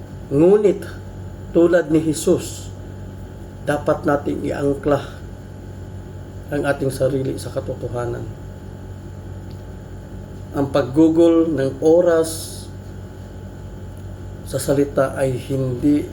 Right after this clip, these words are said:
lamang sa isang espiritual na ehersisyo sa ating pang-araw-araw. Ito ay kaligtasan ng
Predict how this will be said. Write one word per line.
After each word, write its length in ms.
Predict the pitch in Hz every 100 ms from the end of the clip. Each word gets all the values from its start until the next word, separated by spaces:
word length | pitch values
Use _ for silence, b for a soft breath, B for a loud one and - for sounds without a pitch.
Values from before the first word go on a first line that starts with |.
| 123
lamang 480 | 120 139 147 139 127
sa 160 | 143 127
isang 320 | 120 127 127
espiritual 720 | 127 - 131 127 120 120 120 113 - - - - - - - - - -
na 160 | 139 127
ehersisyo 880 | 131 131 123 - 151 139 - 131 - - - - - - - - - - - - - - - - - - - - - - - - -
sa 160 | 135
ating 240 | 135 135 -
pang-araw-araw. 1040 | 131 135 135 131 131 139 135 127 127 120 - - - - - - - - - -
Ito 320 | 139 147 135
ay 240 | 135 127 -
kaligtasan 720 | 131 123 - 127 120 117 120
ng 140 | 117